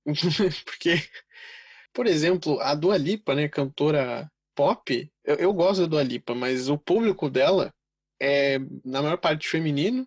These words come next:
que não é um público do fifa, infelizmente, mas eu entendo o que, que eles estão fazendo aqui, e também público L G B T, que também não é um público que gosta tanto do fifa.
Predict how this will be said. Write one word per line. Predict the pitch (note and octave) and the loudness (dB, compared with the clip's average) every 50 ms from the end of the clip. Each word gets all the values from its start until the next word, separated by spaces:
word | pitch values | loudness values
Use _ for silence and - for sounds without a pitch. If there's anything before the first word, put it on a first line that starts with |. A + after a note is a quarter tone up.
| - | -8
que | - - | -4 0
não | F3+ F#3+ F#3+ F3 | 2 2 4 4
é | F3+ | 4
um | G3 F#3+ | 2 2
público | - F3+ F3+ F3 D#3+ - D#3+ | 2 2 2 2 0 -4 -6
do | D3+ | -6
fifa, | D3 - - D3 F3+ G#3 - - D3 | -6 -6 -4 -4 -4 -4 -2 -2 -2
infelizmente, | C3+ C3+ - - C#3 C#3 B2+ A#2+ A#2+ B2 D3 G3 G#3 - | -2 0 -2 -4 -4 -2 -4 -4 -4 -4 -4 -6 -4 -2
mas | D3+ C3+ C3 | -2 0 0
eu | C3 | 0
entendo | B2+ - C3 D3 | -2 0 -2 -4
o | D#3 | -4
que, | - - | -6 -8
que | - | -8
eles | C3 B2 | -8 -6
estão | - B2+ A#2+ | -6 -8 -10
fazendo | A#2+ A2+ B2 C3 | -8 -10 -8 -8
aqui, | C3+ - - F3 G3+ - - - - - _ _ _ _ | -8 -6 -6 -8 -8 -8 -14 -20 -20 -20 _ _ _ _
e | F#3 | -2
também | F3+ G#3 G3+ F#3 G3 A3 | 0 2 4 4 2 2
público | G#3 G#3+ G#3 G#3+ A3 - - A#3 A3+ - - | 2 2 0 0 0 -2 0 0 0 2 2
L | F#3 G3 G#3 | 2 2 4
G | G#3 G#3+ G#3+ | 2 2 2
B | G#3+ C4 | 2 0
T, | C4+ - A3+ G#3 | 0 2 0 0
que | F#3+ - | 0 0
também | _ - E3+ E3+ D#3+ E3 | _ -4 -2 0 0 0
não | F#3 G3 G3 | 2 2 2
é | G3 G3+ | 0 0
um | G#3 | -2
público | G#3 - F#3 F#3 F#3+ G3+ - - G3 G3 | 2 0 0 2 0 -4 -4 -6 -12 -10
que | - - G3+ G#3 G#3 | -8 -6 -6 -6 -4
gosta | - D3+ D#3+ F3 G3 G3+ - - D#3 | -2 0 2 2 2 0 -2 -6 -6
tanto | D3+ - D3 D3 D3 - | -2 -2 -4 -4 -4 -8
do | E3+ F3 | -10 -10
fifa. | - - - E3+ D#3+ - - - | -10 -8 -8 -8 -8 -10 -14 -20